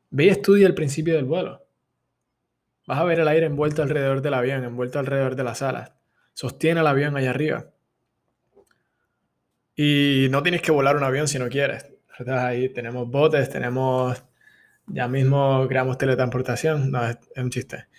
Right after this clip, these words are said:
Pero, este, no tienes que volar un avión si no quieres.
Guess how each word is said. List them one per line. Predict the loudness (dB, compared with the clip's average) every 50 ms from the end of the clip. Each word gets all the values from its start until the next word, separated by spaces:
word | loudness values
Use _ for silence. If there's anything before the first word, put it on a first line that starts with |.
| -20 -20 -20 -20 -12 0
Pero, | 2 4 6 6 6 6 6 6 4 4 0 -2 -4 -6 -12 -18 _ _
este, | -4 -4 -2 -2 -4 -4 -4 -2 -2 0 0 0 0 0 0 0 -2 -4 -8 -12 _ _ _ _ _ _ _ _ _ _ _ _ _ _
no | -2 0 2 2
tienes | 2 2 0
que | 0 0
volar | 2 4 4 4
un | 2 2
avión | 0 0 -2 -2 -4
si | -4 -6
no | -6 -4
quieres. | -2 -2 -2 -2 -4 -6 -10